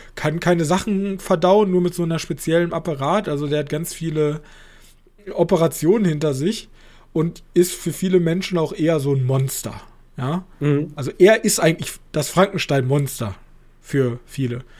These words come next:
Speaker 1: Und, ähm, er ist gleich-, aber gleichzeitig der Hyperintelligente und die Koryphäe als Chirurg. Und in diesem Film ist dieses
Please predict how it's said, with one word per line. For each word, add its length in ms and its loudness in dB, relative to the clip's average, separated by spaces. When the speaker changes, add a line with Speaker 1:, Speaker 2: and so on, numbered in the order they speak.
Speaker 1:
Und, 720 2
ähm, 540 0
er 80 2
ist 100 -2
gleich-, 180 4
aber 360 0
gleichzeitig 580 2
der 440 2
Hyperintelligente 1000 0
und 160 -4
die 80 -4
Koryphäe 920 4
als 360 0
Chirurg. 600 -2
Und 480 -4
in 80 -2
diesem 220 0
Film 280 4
ist 140 -4
dieses 480 -4